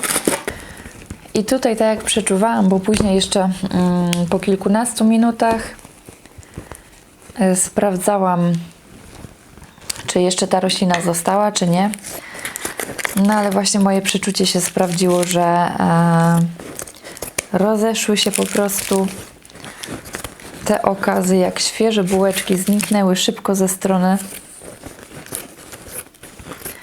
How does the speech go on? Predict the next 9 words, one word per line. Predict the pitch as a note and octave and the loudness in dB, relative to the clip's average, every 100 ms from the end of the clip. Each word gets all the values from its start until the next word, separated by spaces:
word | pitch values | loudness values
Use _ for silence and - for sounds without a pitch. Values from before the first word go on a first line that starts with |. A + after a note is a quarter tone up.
| - - - - - - - - - - - - - - - | -16 -16 -16 -8 -8 -8 -16 -20 -20 -20 -20 -20 -20 -10 -2
Już | G3+ G#3+ | 2 2
pewno | - G3+ F#3+ F#3+ | 0 0 2 2
widać, | F#3+ F#3 E3+ F3 | 2 2 2 2
że | |
jest | F#3 F#3+ - | 2 2 0
to | - - | -2 2
alokazja. | G#3 G#3 G3+ G3 F#3+ F#3+ F3 E3+ F3+ F#3+ - - - - - - - - - - - - - - - - - - - - - - - - - - - - - - - - - - - - - - - - - | 4 2 0 0 0 2 2 4 2 0 -6 -16 -18 -16 -18 -18 -20 -20 -16 -12 -10 -10 -12 -16 -14 -14 -14 -18 -20 -20 -20 -20 -16 -14 -12 -12 -14 -16 -12 -10 -10 -12 -16 -18 -14 -14 -12 -12 -12 -12 -4
Alokazja | A3 B3+ B3 A#3+ G#3+ G3+ G3+ | 0 2 2 2 2 2 0
Silver | G3+ G#3 G3+ F#3+ F#3+ F#3 | 2 2 4 4 4 4